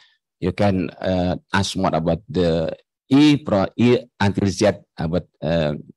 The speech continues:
trade, because W T O, uh, allow the state to protect, uh, domestic, yeah, good domestic, uh, interest, national interest, in term,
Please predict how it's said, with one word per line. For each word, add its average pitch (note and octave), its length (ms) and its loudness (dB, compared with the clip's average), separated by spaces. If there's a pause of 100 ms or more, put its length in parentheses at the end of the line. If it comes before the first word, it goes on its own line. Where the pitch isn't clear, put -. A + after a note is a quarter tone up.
(180)
trade, G#2 300 0 (640)
because D3 360 4
W B2+ 320 4
T C#3+ 140 4
O, B2+ 60 6
uh, C#3+ 240 4 (180)
allow B2 500 4
the B2+ 160 4
state - 480 0
to B2 100 0
protect, G#2 580 -2
uh, G2 180 0
domestic, D3 580 2
yeah, G2+ 240 2
good G#2+ 440 -2
domestic, A2 500 0 (100)
uh, G2 220 2
interest, G#2 400 -2
national F#2+ 320 -4
interest, G#2 340 -4 (480)
in A#2+ 240 0
term, C#3+ 380 2